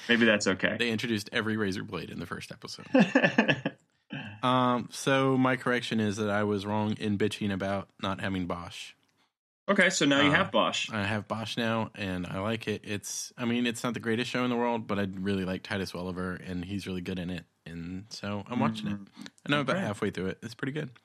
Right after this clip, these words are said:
Speaker 1: Good for you.
Speaker 2: And, um, speaking of Amazon, um, they also, uh, I think you tweeted it out. I can't remember. Um, they ordered a full season of the new pilot, Man in the High Castle.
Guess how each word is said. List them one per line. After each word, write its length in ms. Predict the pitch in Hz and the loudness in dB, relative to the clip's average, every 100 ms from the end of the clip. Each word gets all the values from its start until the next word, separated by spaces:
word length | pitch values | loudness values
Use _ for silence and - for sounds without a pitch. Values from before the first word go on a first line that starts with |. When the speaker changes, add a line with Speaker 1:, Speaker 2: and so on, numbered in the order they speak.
| _ _ - | _ _ -16
Speaker 1:
Good 100 | 175 | -14
for 100 | - | -6
you. 180 | 190 143 - - - - | -6 -6 -10 -18 -10 0
Speaker 2:
And, 320 | 131 131 123 | 2 2 2
um, 420 | 123 117 117 110 - | 0 2 0 -2 -6
speaking 460 | - 151 165 131 | -4 -2 0 2
of 200 | 110 - | 0 0
Amazon, 580 | 98 95 92 92 95 131 _ _ _ _ _ _ _ _ - | -2 -2 -4 -4 -4 -6 _ _ _ _ _ _ _ _ -4
um, 500 | 107 107 104 101 - _ - | 0 2 2 2 -2 _ -4
they 180 | 110 - | 0 2
also, 800 | 120 131 - 120 107 107 98 - - | 2 0 0 2 4 4 2 -2 -4
uh, 240 | 101 92 | -4 -2
I 80 | - | -6
think 220 | 110 143 | -4 -4
you 100 | 127 | -4
tweeted 360 | 160 104 95 95 | -4 -2 0 0
it 40 | |
out. 120 | 90 98 | -2 -4
I 40 | |
can't 200 | - - | -4 -4
remember. 380 | 107 110 92 - | -2 -2 -2 -4
Um, 460 | 107 107 98 92 - _ | -2 0 0 -2 -4 _
they 260 | 110 107 110 - | 0 0 0 -2
ordered 260 | 120 113 | 0 2
a 60 | 110 | 0
full 180 | 123 117 | -2 -2
season 400 | 120 113 107 98 | 0 2 2 0
of 160 | 92 | 0
the 220 | 104 87 - | -2 -2 0
new 220 | 104 113 | 0 0
pilot, 420 | - 107 95 - | 0 -2 -2 -4
Man 200 | 104 101 | -2 0
in 80 | 98 | 0
the 80 | 95 | -2
High 140 | 101 | -4
Castle. 520 | - 98 90 - - | -4 -6 -6 -10 -14